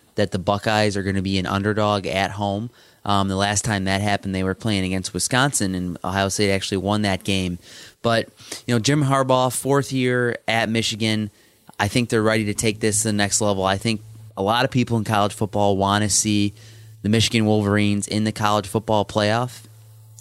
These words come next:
Um, and I think, you know, Dwayne Haskins, I think he's had a great year for Ohio State. Definitely a dark horse candidate for the Heisman.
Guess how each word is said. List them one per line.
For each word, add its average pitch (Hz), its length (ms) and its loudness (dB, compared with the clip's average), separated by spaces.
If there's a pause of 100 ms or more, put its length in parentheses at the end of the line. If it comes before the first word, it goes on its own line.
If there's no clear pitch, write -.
(140)
Um, 104 320 0
and 101 140 -4
I 110 120 2
think, 107 260 0
you 110 60 2
know, 107 100 2
Dwayne 110 240 2
Haskins, 110 400 -2
I 101 80 -2
think 101 100 -4
he's 98 140 -4
had 107 100 0
a 101 60 0
great 104 260 0
year 107 220 2
for 104 160 -2
Ohio 98 320 2
State. 98 320 0 (400)
Definitely 127 360 2
a 117 60 2
dark 113 240 2
horse 113 400 0
candidate 110 460 0
for 104 240 0
the 98 80 0
Heisman. 107 480 0